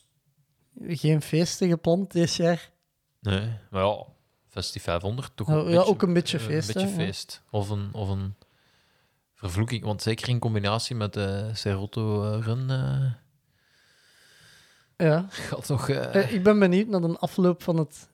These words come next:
Speaker 1: jaarklassement. Eh,
Speaker 2: Ja.
Speaker 1: het maandklassement, sorry.
Speaker 2: Ja, ja,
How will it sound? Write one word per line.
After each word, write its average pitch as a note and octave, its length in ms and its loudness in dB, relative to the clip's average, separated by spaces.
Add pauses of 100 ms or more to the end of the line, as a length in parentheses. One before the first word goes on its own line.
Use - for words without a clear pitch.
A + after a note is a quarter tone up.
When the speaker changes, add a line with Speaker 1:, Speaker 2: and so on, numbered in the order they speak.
(120)
Speaker 1:
jaarklassement. C#3 960 -4 (140)
Eh, F3+ 140 6
Speaker 2:
Ja. F#3 120 8
Speaker 1:
het F#3 200 2
maandklassement, D#3+ 720 -2
sorry. C#3+ 280 -4 (1400)
Speaker 2:
Ja, G#2 460 0
ja, G#2+ 320 -4